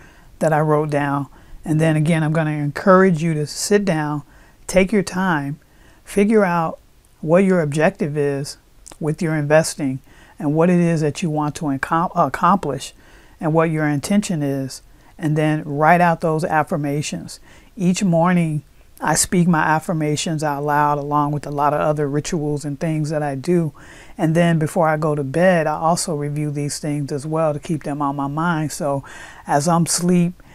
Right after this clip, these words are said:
you know, in the astral plane, uh, doing my work there, I'm, I'm keeping my mind, you know, um, in alignment with the things that I wanna manifest here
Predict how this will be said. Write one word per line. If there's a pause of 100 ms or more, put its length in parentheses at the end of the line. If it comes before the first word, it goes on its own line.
(280)
you
know,
in
the
astral
plane, (380)
uh,
doing
my
work
there, (240)
I'm,
I'm
keeping
my
mind, (480)
you
know,
um, (340)
in
alignment
with
the
things
that
I
wanna
manifest
here